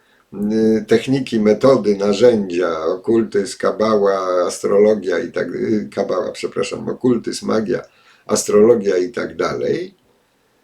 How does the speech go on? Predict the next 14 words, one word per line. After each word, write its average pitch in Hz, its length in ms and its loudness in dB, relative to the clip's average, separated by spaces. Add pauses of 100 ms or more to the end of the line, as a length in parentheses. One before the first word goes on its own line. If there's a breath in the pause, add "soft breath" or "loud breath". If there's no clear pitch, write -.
(140)
E, 117 300 6
no 127 140 6
i 202 100 4
teraz, 170 460 2
y, 139 40 -6 (680)
ten 165 220 6
mój 160 220 2
przekaz, 135 840 0
y, - 40 -6 (960)
będzie, 151 360 0
będzie 160 600 4
przekazywany 139 960 2
za 123 140 2
pomocą, 131 680 0